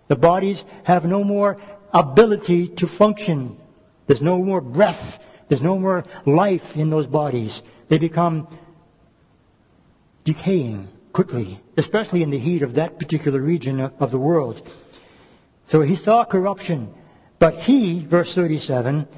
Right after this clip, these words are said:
whom God raised up, saw no corruption.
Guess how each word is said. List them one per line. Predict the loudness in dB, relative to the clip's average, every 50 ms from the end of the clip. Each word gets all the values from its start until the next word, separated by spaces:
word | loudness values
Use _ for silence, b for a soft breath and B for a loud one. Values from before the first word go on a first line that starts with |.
| B B B B
whom | 4 4 4 4
God | 2 2 2 0 0
raised | 0 0 0 0 0 0
up, | 0 0 -4 -10 -16 -14
saw | -12 -12 -6 -6 -4 -2 -2 -2
no | -2 0 -2 0
corruption. | 0 0 -2 -2 -2 -6 -8 -10 -12 -14 -14 -16